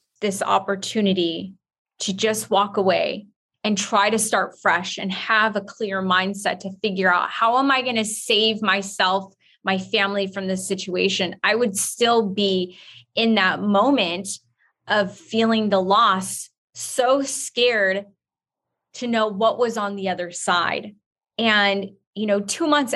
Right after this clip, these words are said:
after that point of walking away from everything and feeling like I lost everything, you know, I partnered with someone and founded a company that is now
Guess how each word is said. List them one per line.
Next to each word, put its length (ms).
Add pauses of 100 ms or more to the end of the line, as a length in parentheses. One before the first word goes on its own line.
after 540
that 260 (160)
point 320
of 300 (1500)
walking 540
away 320
from 280
everything 920 (180)
and 220
feeling 440
like 280
I 140
lost 440
everything, 800 (840)
you 140
know, 160
I 140
partnered 600
with 200
someone 540 (100)
and 400 (920)
founded 440
a 80
company 580
that 220
is 200
now 540